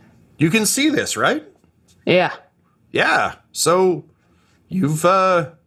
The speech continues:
Speaker 1: <laughs> you've got powers. Welcome to the club. It sucks.
Speaker 2: Wait,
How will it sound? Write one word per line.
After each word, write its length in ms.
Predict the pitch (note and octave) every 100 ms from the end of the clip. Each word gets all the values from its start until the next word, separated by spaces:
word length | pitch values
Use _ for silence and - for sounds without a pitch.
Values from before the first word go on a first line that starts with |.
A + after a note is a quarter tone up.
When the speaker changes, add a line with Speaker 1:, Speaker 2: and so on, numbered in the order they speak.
| _ _ _
Speaker 1:
<laughs> 460 | - D3+ - A2+ -
you've 200 | G#2+ C3+
got 300 | F#3+ B3 -
powers. 800 | F#3+ D4 D4 G#3 D#3 B2 G2 -
Welcome 320 | B2+ F#3+ A3+
to 60 | A3
the 80 | A3+
club. 400 | - G#3+ B3 B2
It 100 | -
sucks. 600 | - G#3 B3+ - - - _ _ _ _ _ _ _ _ _ _ _ _ - - - - -
Speaker 2:
Wait, 500 | A#3 A#3 E3+ - -